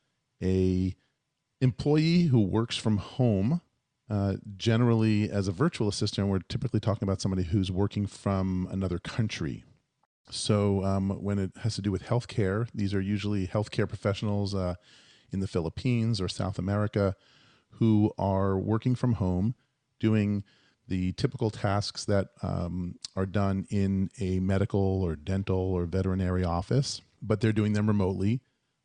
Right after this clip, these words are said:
um, usually, you know, at nighttime for them. And, uh, all the things that are typically done in the office that we now understand could be done remotely, um, that's what a virtual assistant is.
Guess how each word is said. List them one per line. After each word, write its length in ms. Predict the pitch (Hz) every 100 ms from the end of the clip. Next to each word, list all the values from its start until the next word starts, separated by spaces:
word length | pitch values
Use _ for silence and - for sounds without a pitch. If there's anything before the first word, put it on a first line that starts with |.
| -
um, 360 | 98 95 92 92
usually, 640 | 101 95 98 95 92 101
you 120 | -
know, 260 | 92 87 90 - -
at 140 | 92
nighttime 540 | 98 95 95 - 92 95
for 120 | 98
them. 300 | 92 98 120 _ _
And, 300 | - 98 95
uh, 80 | 95
all 220 | 95 101
the 80 | 110
things 260 | - 117 110
that 80 | 107
are 60 |
typically 340 | - 117 - 104
done 220 | 101 101
in 40 |
the 120 | 101
office 400 | 98 123 98 98
that 160 | - 98
we 100 | 98
now 380 | 98 98 98 95 -
understand 540 | 95 90 - 98 95
could 160 | - 92
be 80 | 92
done 240 | 98 113
remotely, 540 | 95 90 90 95 113 - -
um, 320 | 95 92 92 85
that's 240 | 98 -
what 80 | 92
a 40 |
virtual 320 | 90 92 -
assistant 460 | 85 - 80 85 82
is. 300 | 76 67 -